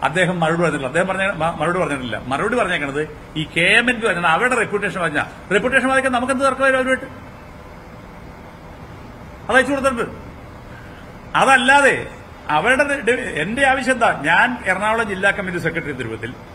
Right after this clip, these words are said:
ഈ എറണാകുളം ജില്ലയിലെ ഒരു എം എൽ എ, അദ്ദേഹം election commission കൊടുത്തിട്ടുള്ള ഡിക്ലറേഷനിലെ ചേരായിക,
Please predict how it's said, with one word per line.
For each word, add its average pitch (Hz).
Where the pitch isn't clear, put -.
ഈ 180
എറണാകുളം 202
ജില്ലയിലെ 170
ഒരു 151
എം 135
എൽ 117
എ, 101
അദ്ദേഹം 190
election 208
commission 247
കൊടുത്തിട്ടുള്ള 170
ഡിക്ലറേഷനിലെ 135
ചേരായിക, 180